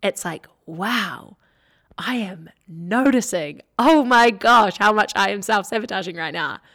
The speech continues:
This is unbelievable." And then how can you just invite in,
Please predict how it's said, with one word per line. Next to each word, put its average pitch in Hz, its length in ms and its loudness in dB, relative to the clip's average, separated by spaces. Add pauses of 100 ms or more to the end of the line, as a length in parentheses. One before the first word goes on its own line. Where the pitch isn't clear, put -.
(140)
This 262 120 2
is 240 60 2
unbelievable." 233 920 0 (1800)
And 202 200 -4
then 226 220 0
how 208 220 -4
can 214 180 -10
you 196 100 -8
just 185 220 -8
invite 185 540 -4
in, 185 260 -4